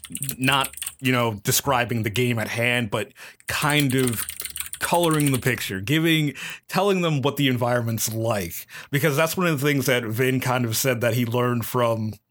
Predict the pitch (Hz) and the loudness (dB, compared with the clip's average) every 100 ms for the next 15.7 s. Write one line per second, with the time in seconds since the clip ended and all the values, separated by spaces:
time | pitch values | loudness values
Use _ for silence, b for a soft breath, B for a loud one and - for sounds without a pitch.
0 | B B B 151 127 - 147 135 143 120 | B B B -2 0 2 2 2 2 0
1 | 120 131 120 110 131 117 117 123 131 131 | 2 2 2 2 2 2 0 0 2 2
2 | 127 127 113 110 107 101 104 117 107 - | 2 2 0 0 -2 -2 -2 0 0 -2
3 | 135 131 120 110 - B B B _ _ | 0 2 0 -2 -6 B B B _ _
4 | - 165 185 139 131 123 110 101 123 120 | -4 0 0 2 0 2 0 0 0 0
5 | 117 113 110 107 - 101 98 - B B | 0 0 -2 -2 -4 -2 -4 -6 B B
6 | B B B _ - 131 127 139 135 123 | B B B _ -4 -2 2 2 2 0
7 | - 151 135 120 - _ _ - 135 151 | 0 2 2 2 -2 _ _ -6 0 0
8 | 131 139 131 120 127 117 110 - - - | 2 2 2 0 2 0 0 -4 -8 -4
9 | - - 123 110 104 98 107 110 117 123 | 0 4 2 2 -4 -4 -4 -2 0 0
10 | 113 120 120 123 120 107 - 127 120 165 | 0 0 2 4 2 0 -2 -2 2 2
11 | 175 165 147 135 - - 165 151 139 147 | 2 2 2 0 -6 -4 0 0 2 2
12 | 131 135 131 123 123 135 127 120 123 123 | 2 2 2 2 2 2 2 2 2 2
13 | 123 123 113 110 110 123 123 127 123 135 | 2 2 2 0 0 0 2 2 0 0
14 | 131 123 - - - 143 143 127 127 127 | 2 0 -2 -4 0 2 2 -2 0 0
15 | 123 127 120 131 123 123 117 | 0 -2 2 2 4 2 2